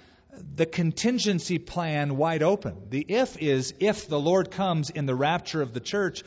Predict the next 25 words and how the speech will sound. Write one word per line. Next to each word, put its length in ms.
which 220
he 140
didn't 320
for 180
Paul, 500
which 180
he 120
didn't 300
for 140
the 120
subsequent 580
generation, 680
but 180
he 140
might 280
for 200
us. 400
He 100
might 260
not, 300
but 80
he 80
might. 320
So 280
if, 380